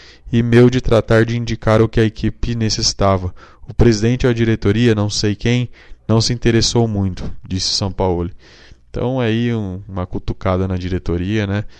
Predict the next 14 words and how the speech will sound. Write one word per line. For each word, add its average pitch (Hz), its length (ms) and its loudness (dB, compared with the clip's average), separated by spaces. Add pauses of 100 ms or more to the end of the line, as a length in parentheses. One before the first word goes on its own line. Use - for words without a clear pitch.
(340)
Ele 87 120 -4
dizendo 85 340 -2
que - 100 -8
pediu 87 400 -2
uma 92 160 -2
reposição 90 480 -2
pro 90 140 -2
Jean 90 160 -2
Lucas 92 460 -4
e 92 180 -2
não 92 260 -4
veio. 90 380 -2 (800)
Então, 98 920 -4 (320)
é, 87 460 -2